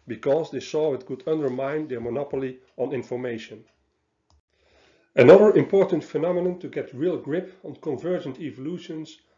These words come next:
are acceptations. This means existing structures acquire new roles. Limbs are evolved to walk, but in different species they later evolved for different additional roles:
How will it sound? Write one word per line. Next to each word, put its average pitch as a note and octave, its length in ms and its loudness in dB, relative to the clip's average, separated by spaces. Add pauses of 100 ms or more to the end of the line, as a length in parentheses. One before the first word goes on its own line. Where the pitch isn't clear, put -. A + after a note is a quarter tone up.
(140)
are C3+ 200 -8
acceptations. - 1000 -8 (720)
This F#3 240 -4
means G3+ 420 -8
existing D#3+ 520 -10
structures F#3 680 -10
acquire D#3+ 460 -8
new D3+ 220 -6
roles. A2 520 -10 (720)
Limbs F#3+ 360 -4
are D3 240 -4
evolved D#3 380 -4
to D#3 60 -8
walk, A2+ 460 -6 (540)
but - 140 -12
in B2 100 -8
different C#3+ 320 -4
species F#3+ 640 -10 (220)
they C3 120 -4
later E3+ 420 -2
evolved C#3 420 -6
for C3 120 -14
different D#3 480 -10
additional B2 480 -4
roles: A2 460 -12